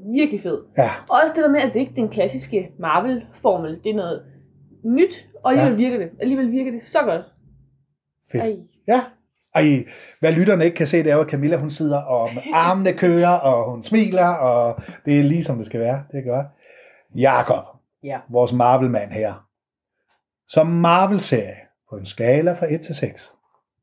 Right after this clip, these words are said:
Speaker 3: Men det er også fem komma otte.
Speaker 2: Du er på fem, du er på fem komma otte.
Speaker 3: Ja.
Speaker 2: Du er helt, ja. Så igen, ikke et komplet mesterværk,
Speaker 3: Nej.
Speaker 2: men det er jo en sindssyg høj
Speaker 3: Mm.
Speaker 2: karakter, ja. Lever den op, lever den op til i forhold til de andre Marvel-serier også, det her, synes du? Dem, du har set, dem,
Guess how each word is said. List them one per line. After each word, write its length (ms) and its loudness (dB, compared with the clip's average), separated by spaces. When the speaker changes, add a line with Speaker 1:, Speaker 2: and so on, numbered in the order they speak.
Speaker 3:
Men 140 -16
det 180 -12
er 60 -6
også 200 -10
fem 160 -12
komma 180 -10
otte. 280 -6
Speaker 2:
Du 60 -6
er 40 -6
på 100 0
fem, 260 0
du 60 2
er 40 -2
på 140 2
fem 260 0
komma 260 0
otte. 420 4
Speaker 3:
Ja. 100 -8
Speaker 2:
Du 60 -4
er 40 -6
helt, 220 -10
ja. 200 2
Så 120 -2
igen, 280 2
ikke 280 2
et 80 -4
komplet 320 2
mesterværk, 440 2
Speaker 3:
Nej. 140 -4
Speaker 2:
men 80 -4
det 80 0
er 100 0
jo 100 -2
en 120 -6
sindssyg 580 -4
høj 160 0
Speaker 3:
Mm. 80 -10
Speaker 2:
karakter, 440 -6
ja. 120 -2
Lever 320 2
den 100 -8
op, 280 -4
lever 260 2
den 120 -6
op 200 2
til 180 2
i 40 2
forhold 240 0
til 120 -6
de 100 2
andre 180 -2
Marvel-serier 600 -4
også, 220 -8
det 80 -10
her, 80 -8
synes 220 -14
du? 120 -18
Dem, 160 2
du 140 -2
har 80 2
set, 300 0
dem, 240 0